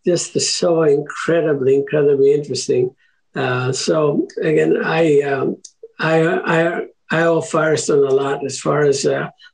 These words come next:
what I've learned, uh, because of, uh, the opportunity I have with this company.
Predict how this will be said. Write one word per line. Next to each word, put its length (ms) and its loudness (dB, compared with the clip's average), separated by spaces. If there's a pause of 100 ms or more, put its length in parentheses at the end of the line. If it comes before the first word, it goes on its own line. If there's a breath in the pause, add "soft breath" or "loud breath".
what 180 2
I've 180 2
learned, 560 4
uh, 180 0
because 460 0
of, 200 0
uh, 120 4
the 160 2
opportunity 520 2
I 100 -4
have 240 -4
with 100 0
this 180 -4
company. 500 -4